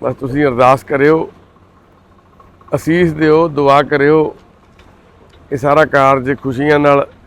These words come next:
ਤੇ ਤੰਦਰੁਸਤੀ ਨਾਲ ਨੇਪਰੇ ਚੜ੍ਹੇ ਤੇ ਸਾਡੇ ਇਸ ਸੁਪਨਿਆਂ ਦੇ ਘਰ 'ਚ ਸਾਡੇ ਪਰਿਵਾਰ ਮੈ-, ਪਰਿਵਾਰਕ ਮੈਂਬਰਾਂ ਦੇ, ਸਾਡੇ ਨਿੱਕੇ ਨਿੱਕੇ ਬੱਚਿਆਂ ਦੇ, ਬੱਚੀਆਂ ਦੇ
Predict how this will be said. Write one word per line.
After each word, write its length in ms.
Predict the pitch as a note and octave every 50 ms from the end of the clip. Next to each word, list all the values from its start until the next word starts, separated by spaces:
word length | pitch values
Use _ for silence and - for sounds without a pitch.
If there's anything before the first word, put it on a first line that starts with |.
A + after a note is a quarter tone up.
| _ _ _ _ _ _ -
ਤੇ 100 | C3+ B2+
ਤੰਦਰੁਸਤੀ 560 | A#2 C#3 C3+ C3 B2+ C3+ C#3+ B2 - C#3+ D3+
ਨਾਲ 180 | D3+ D3 C#3+ C#3
ਨੇਪਰੇ 360 | C3 B2+ A#2+ - - C#3 C3+
ਚੜ੍ਹੇ 400 | A#2 B2+ B2+ C3+ D#3 D#3+ D#3 - - - _ _ _ _ _ _ _ - - _ _ _ _ _ _ _ _ _ _ _ _ _ _ _ _ _ _ - - _ _
ਤੇ 80 | - B2+
ਸਾਡੇ 560 | A#2 - C#3 C3 B2 C3 D3 D3 C#3+ C#3 - - - _ _ _ _ _ _ _ _ - - _
ਇਸ 180 | - D3 C#3 -
ਸੁਪਨਿਆਂ 420 | - - C#3+ - - D3 D3 D3
ਦੇ 80 | D3 D3
ਘਰ 260 | B2 - D3 C#3 B2
'ਚ 300 | G2+ - C3+ C#3 C3+ - - _ _ _ _ _ _ _ _ _ _ _ _ _ _ _ _ _ _ _ -
ਸਾਡੇ 280 | C3 C3 B2 C3+ C#3
ਪਰਿਵਾਰ 460 | C3 - C3 C3 B2+ B2+ B2+ C3 C3+
ਮੈ-, 200 | C3 C3+ C3 - - - -
ਪਰਿਵਾਰਕ 480 | C3 C3 A#2+ B2+ B2 B2+ B2+ B2 - C3
ਮੈਂਬਰਾਂ 420 | C3 B2+ A#2+ A#2+ A#2+ B2 C3 C3
ਦੇ, 140 | C3 C3 C3
ਸਾਡੇ 240 | A2+ C3+ B2 B2+ C3
ਨਿੱਕੇ 260 | B2+ C3 B2+ - D3
ਨਿੱਕੇ 240 | C#3+ C#3+ C3+ - C#3
ਬੱਚਿਆਂ 440 | B2+ B2 A#2+ G#2 - C#3+ C#3+ C#3 C#3
ਦੇ, 120 | C#3 C#3
ਬੱਚੀਆਂ 460 | B2+ A#2+ B2 - - C3 C#3+ D3 C#3+
ਦੇ 200 | C#3+ C#3+ C#3+ C3